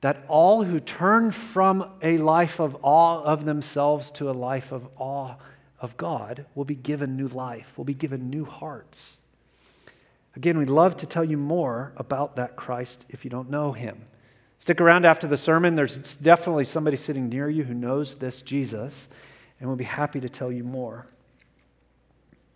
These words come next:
Now, the remainder of the chapter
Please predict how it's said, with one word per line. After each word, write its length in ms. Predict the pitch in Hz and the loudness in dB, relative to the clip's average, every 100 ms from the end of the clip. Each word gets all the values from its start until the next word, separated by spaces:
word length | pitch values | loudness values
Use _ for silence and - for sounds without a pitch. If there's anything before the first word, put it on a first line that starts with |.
| _ - _ _ _ _ | _ -20 _ _ _ _
Now, 100 | 175 | 0
the 100 | 185 | 4
remainder 500 | 240 220 262 330 294 | 6 6 6 6 6
of 120 | 220 160 | 4 2
the 80 | |
chapter 720 | 156 190 185 180 127 117 160 | 0 4 4 2 -4 -4 -6